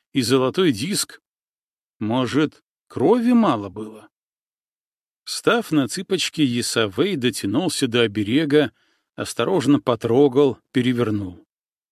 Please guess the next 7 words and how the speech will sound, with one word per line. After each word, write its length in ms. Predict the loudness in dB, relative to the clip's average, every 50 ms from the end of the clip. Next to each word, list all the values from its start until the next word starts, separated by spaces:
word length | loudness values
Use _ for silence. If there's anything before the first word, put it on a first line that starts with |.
| _ _ _ _ _ _ _ _ _ _ _ _
Пятна 520 | 0 0 2 2 0 -2 -2 2 2 2 2
темной 540 | 2 0 0 0 0 0 0 0 0 0 0
оленьей 540 | 0 0 0 0 0 0 0 2 2 2 0
крови 540 | 0 -2 -2 0 0 0 2 2 4 2 2
пропитали 680 | 0 -4 -6 -4 -4 -6 -2 -2 0 0 0 0 -2
кожу 360 | 0 0 0 0 0 2 2
надежно, 720 | 2 2 0 -2 -2 -2 -4 -4 -4 -8 -12 -18 -18 -20